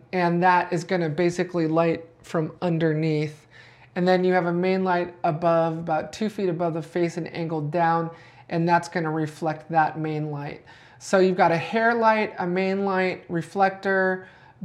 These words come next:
bounce off of a wall, uh, and then a white reflector here bouncing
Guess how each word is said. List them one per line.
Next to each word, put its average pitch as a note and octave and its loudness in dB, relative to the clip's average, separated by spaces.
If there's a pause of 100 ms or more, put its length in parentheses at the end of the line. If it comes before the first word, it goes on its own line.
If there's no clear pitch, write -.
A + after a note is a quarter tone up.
(100)
bounce F#3 2
off F#3 4
of D#3+ -4
a E3 -2
wall, F#3+ 4 (300)
uh, D#3 2
and F3 0
then E3+ 2
a E3 0
white E3+ 2
reflector F3 -2
here F3 0
bouncing D#3+ 0